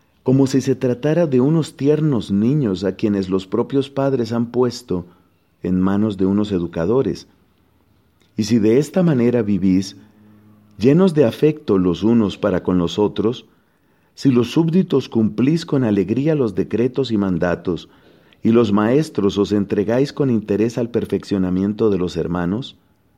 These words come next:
si procuráis teneros mutuamente el debido respeto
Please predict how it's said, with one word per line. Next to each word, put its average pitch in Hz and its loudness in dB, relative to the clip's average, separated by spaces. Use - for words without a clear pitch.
si - -4
procuráis 98 0
teneros 110 2
mutuamente 117 0
el 101 2
debido 98 0
respeto 131 -4